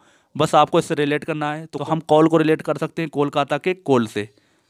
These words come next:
तो फ्रेंड्स, आपको कभी भी एग्जाम में क्वेश्चन दिखेगा तो आपको ये मेरी स्टोरी याद आएगी और आप सही ऑप्शन तक पहुंच पाएंगे। नेक्स्ट है हमारा नवाबों का शहर। तो ये कौन सा है हमारा? लखनऊ। तो फ्रेंड्स, इसे तो आप ईजीली याद रख सकते हैं और ये बहुत ज़्यादा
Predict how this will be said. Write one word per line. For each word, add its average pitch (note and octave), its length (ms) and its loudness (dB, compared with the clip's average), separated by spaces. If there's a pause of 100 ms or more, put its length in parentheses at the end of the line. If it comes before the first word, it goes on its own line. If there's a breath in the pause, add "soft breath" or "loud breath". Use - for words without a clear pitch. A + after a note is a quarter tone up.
(560)
तो A#2+ 80 0
फ्रेंड्स, D3+ 480 0
आपको C#3 220 2
कभी C#3+ 260 0
भी E3+ 80 4
एग्जाम D3+ 320 2
में D3 100 -2
क्वेश्चन C#3+ 300 -2
दिखेगा D3+ 460 -2
तो - 160 -2
आपको C3+ 340 2
ये C#3 80 0
मेरी C3+ 200 -2
स्टोरी B2+ 320 -2
याद C3+ 180 0
आएगी D3+ 280 0
और C#3+ 160 4
आप D3+ 140 2
सही D#3 200 0
ऑप्शन C#3 300 0
तक D3+ 100 0
पहुंच B2+ 320 -4
पाएंगे। G2+ 440 -10 (1500 soft breath)
नेक्स्ट C#3 240 2
है E3+ 60 4
हमारा E3+ 400 4
नवाबों B2 380 2
का D3+ 140 2
शहर। D#3 320 -4 (440)
तो A#2+ 140 -2
ये C#3 120 -4
कौन D3 200 -2
सा D#3 140 2
है D#3 60 4
हमारा? E3 300 4 (420)
लखनऊ। A#2+ 480 -4
तो B2 100 -10
फ्रेंड्स, D3 420 -2
इसे C3+ 200 -8
तो D3 100 2
आप C#3 180 2
ईजीली D3 300 -2
याद C#3+ 160 0
रख C#3 120 -2
सकते D3+ 240 -8
हैं D#3 240 -6
और C3+ 140 2
ये D3 100 -2
बहुत B2 200 0
ज़्यादा D3 280 0